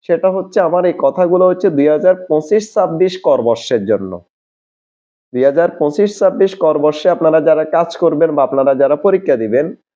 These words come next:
আপনাদের জন্য হচ্ছে যে মূলত এই বাস-, আহ, যানবাহন সুবিধার নিয়মটা, সেটা হচ্ছে পনেরোশো সিসি পর্যন্ত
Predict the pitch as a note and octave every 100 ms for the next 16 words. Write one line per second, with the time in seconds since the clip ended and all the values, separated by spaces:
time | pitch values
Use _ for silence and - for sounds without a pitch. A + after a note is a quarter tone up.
0 | _ D3+ D3+ F#3+ F3 C3 A#2+ A2+ A2 A#2
1 | G#2+ A2+ A#2 A2+ A2 G#2+ D#3 F3 C#3 A#2+
2 | A2+ A2+ - A#2+ A#2 G#2+ A#2+ A#2 A2+ B2+
3 | A#2 A2+ G#2+ A2 A2 G#2+ G#2 D3+ F3 -
4 | _ _ _ - D#3+ F#3 F#3+ F#3 F#3 G3+
5 | A3 F4+ - _ _ _ - D3 D3+ D#3+
6 | D#3+ G3+ G3+ G3 G3 G3 F#3 D#3 F#3 F#3
7 | E3+